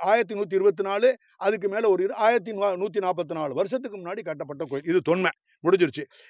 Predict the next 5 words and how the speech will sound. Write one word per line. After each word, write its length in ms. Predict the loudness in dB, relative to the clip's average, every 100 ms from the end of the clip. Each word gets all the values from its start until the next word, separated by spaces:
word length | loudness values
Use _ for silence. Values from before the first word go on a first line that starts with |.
| -2
இந்த 340 | 0 4 4 4
கோயில்கள்ல 560 | 8 8 8 6 2 0 -6
நிறைய 380 | -8 -6 0 0 0
குற்றங்கள் 460 | -6 -2 0 0 -2
நடந்திருக்கு. 480 | -2 -6 -4 -6 -8